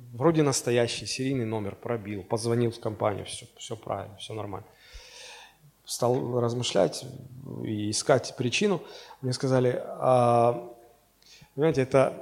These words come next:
м, как бы эконом-версия, вот, э, м, поэтому она дешевле стоит в полтора раза". Вот. Но там сэкономили на всем, на проводах. Купите нормальный кабель.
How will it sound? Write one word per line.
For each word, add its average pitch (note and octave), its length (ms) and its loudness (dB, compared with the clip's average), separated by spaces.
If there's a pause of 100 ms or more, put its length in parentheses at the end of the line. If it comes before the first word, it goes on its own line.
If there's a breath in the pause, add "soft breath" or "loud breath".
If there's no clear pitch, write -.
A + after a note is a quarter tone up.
(160)
м, F2+ 580 -10
как A#2+ 180 -6
бы C3+ 260 4
эконом-версия, C3+ 1200 2 (680)
вот, A2 600 -10
э, - 60 -12 (880 loud breath)
м, - 400 -16
поэтому B2+ 260 2
она B2+ 80 2
дешевле A#2+ 460 0
стоит A2+ 260 -4
в - 40 -18
полтора A#2 360 -4
раза". C3+ 340 2 (640 loud breath)
Вот. A2 520 -2
Но D3 540 4
там D3 260 0
сэкономили C#3+ 500 2
на C3 100 0
всем, A2 280 -6
на A2 80 -4
проводах. B2+ 640 0
Купите D3+ 380 -2
нормальный C3 520 2
кабель. F2+ 560 -4